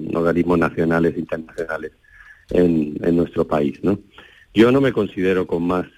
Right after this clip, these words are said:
derecho o con menos derecho que, que las, las, estas personas que han, eh,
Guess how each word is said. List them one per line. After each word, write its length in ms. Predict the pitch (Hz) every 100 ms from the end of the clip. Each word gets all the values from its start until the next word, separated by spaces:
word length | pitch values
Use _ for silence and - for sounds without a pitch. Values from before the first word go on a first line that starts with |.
| 92
derecho 520 | 87 87 - - 85
o 160 | 82 78
con 180 | 87 85
menos 320 | 90 82 76
derecho 500 | 80 82 - - 80
que, 380 | - 85 80 - - - - - - -
que 140 | -
las, 180 | 85 85 -
las, 280 | 82 85 -
estas 260 | 90 95
personas 520 | - 85 101 87 82
que 260 | - - 85
han, 420 | 82 80 73 - - _ _ _ - - _ -
eh, 400 | 85 82 76